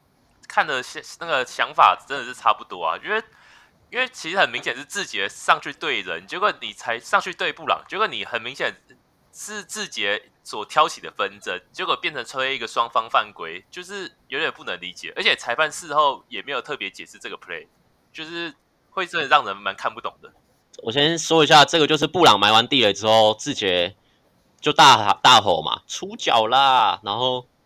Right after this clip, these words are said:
Speaker 2: 过完，就是回到进攻之后，他就主动去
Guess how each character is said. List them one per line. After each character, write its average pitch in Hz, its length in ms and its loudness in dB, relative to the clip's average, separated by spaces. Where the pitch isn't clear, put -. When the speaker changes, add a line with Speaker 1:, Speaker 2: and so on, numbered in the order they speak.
Speaker 2:
过 135 180 -2
完， 113 340 2
就 127 100 -14
是 127 140 -6
回 117 300 -4
到 123 160 4
进 123 180 -4
攻 113 200 -4
之 117 100 -8
后， 110 80 2
他 113 120 4
就 113 120 -2
主 95 180 -12
动 113 240 0
去 107 460 -6